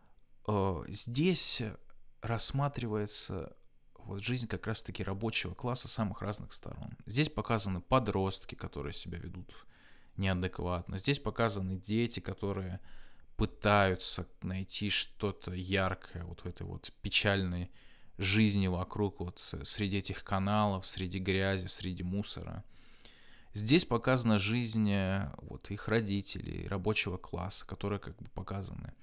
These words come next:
Да, тут есть какие-то определённые стереотипы, особенно вот, например, отец главного героя, ну вот он написан как алкоголик, но при этом это не на самом, на самом деле это он достаточно,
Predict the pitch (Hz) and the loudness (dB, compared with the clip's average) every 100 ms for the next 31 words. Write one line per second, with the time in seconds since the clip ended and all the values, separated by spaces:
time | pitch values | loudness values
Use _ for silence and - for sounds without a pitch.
0 | - - - - 117 143 117 110 110 - | -20 -20 -20 0 10 10 10 4 2 2
1 | - 104 95 92 98 98 95 - 95 98 | -2 -2 0 0 2 2 2 0 0 0
2 | - 87 87 101 92 90 90 98 95 85 | -2 0 0 0 0 -2 -4 -4 -4 -4
3 | - - 104 123 104 95 90 87 95 113 | -6 -2 2 4 4 4 2 0 0 4
4 | 143 113 95 - - - - - - - | 6 6 4 -4 -14 -14 -16 -18 -20 -10
5 | - 131 107 113 110 92 73 52 87 57 | 0 2 2 2 2 2 0 -4 -4 -4
6 | 53 - 78 98 117 117 101 92 95 - | -6 -4 -2 0 2 2 2 0 -2 -4
7 | - - 98 - 98 101 180 143 - 117 | -8 -2 0 2 2 6 6 4 2 2
8 | 113 175 214 - 127 - 135 127 120 127 | 6 8 8 6 2 2 0 2 4 4
9 | 127 120 113 110 135 123 113 76 127 139 | 6 4 4 4 4 4 2 2 6 6
10 | 143 131 127 120 - 107 - 76 - 113 | 8 6 6 4 2 -2 -4 -2 -2 -2
11 | - 98 117 131 - - 120 107 | -2 2 4 2 2 2 4 2